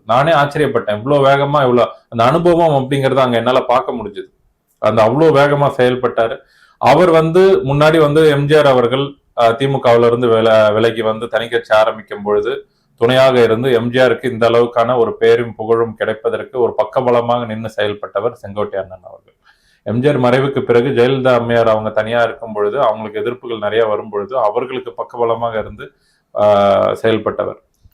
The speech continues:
புரட்சி தலைவருக்கு செயல்பட்டார், புரட்சி தலைவிக்கு செயல்பட்டார், இன்னைக்கு புரட்சி தளபதிக்கு செயல்படுகிறார். ஒரு சரியான ஒரு பேரை தான் வந்து தளபதிக்கு அவர் சு-, அஹ், சூட்டியிருக்கார், புரட்சி தளபதிங்கிறது. அப்போ அவர் எம் ஜி ஆருக்கு பிறகு மக்களால ஏற்றுக்கொள்ளக்கூடிய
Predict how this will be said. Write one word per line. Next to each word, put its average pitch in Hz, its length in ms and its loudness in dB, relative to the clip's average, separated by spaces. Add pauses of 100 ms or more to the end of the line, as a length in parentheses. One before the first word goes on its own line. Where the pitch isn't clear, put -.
(120)
புரட்சி 127 380 -2
தலைவருக்கு 131 520 2
செயல்பட்டார், 110 600 0 (280)
புரட்சி 123 360 -2
தலைவிக்கு 127 420 0
செயல்பட்டார், 104 640 -2 (320)
இன்னைக்கு 110 300 -6
புரட்சி 127 340 -2
தளபதிக்கு 123 640 0
செயல்படுகிறார். 98 580 -4 (440)
ஒரு 151 200 2 (200)
சரியான 175 460 2
ஒரு 135 180 2
பேரை 135 260 2
தான் 147 180 2
வந்து 131 180 -2
தளபதிக்கு 123 480 0
அவர் 107 140 0
சு-, - 220 -12
அஹ், 107 200 -2
சூட்டியிருக்கார், 107 580 -8
புரட்சி 117 280 -2
தளபதிங்கிறது. 104 720 -4 (580)
அப்போ 127 240 0
அவர் 151 200 6
எம் 147 200 2
ஜி 180 120 4
ஆருக்கு 160 280 2
பிறகு 175 400 4 (460)
மக்களால 160 500 4
ஏற்றுக்கொள்ளக்கூடிய 131 760 0